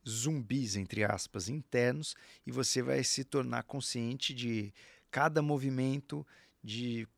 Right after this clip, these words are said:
o que que você tem que fazer pra fazer os movimentos. Isso requer muito esforço e pouco, pouca precisão, né? Pouca performance. Então você vai,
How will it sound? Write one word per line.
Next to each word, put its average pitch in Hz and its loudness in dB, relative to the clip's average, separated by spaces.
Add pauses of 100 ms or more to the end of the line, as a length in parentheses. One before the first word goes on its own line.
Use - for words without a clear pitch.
(140)
o - -20
que 175 -4
que 170 -6
você 165 2
tem 160 -2
que - -10
fazer 135 6
pra 120 -4
fazer 117 -2
os 120 -4
movimentos. 113 -4
Isso 120 -4
requer 120 -2
muito 131 -2
esforço - -2 (180)
e 131 -4
pouco, 127 -2 (600)
pouca 127 4
precisão, 120 2
né? 113 0
Pouca - -4
performance. 117 -2
Então 110 -6
você 107 -6
vai, 110 0